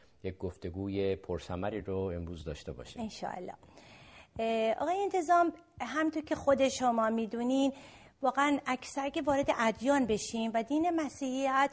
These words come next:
Speaker 2: و مسلمانان شاید اکثریت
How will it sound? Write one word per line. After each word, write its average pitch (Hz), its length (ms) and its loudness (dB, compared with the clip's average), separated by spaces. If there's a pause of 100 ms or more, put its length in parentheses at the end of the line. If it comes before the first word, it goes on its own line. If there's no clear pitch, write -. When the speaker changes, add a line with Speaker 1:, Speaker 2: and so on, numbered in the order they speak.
(100)
Speaker 2:
و 208 440 4 (440)
مسلمانان 202 760 0
شاید 226 300 -6
اکثریت 190 1120 -2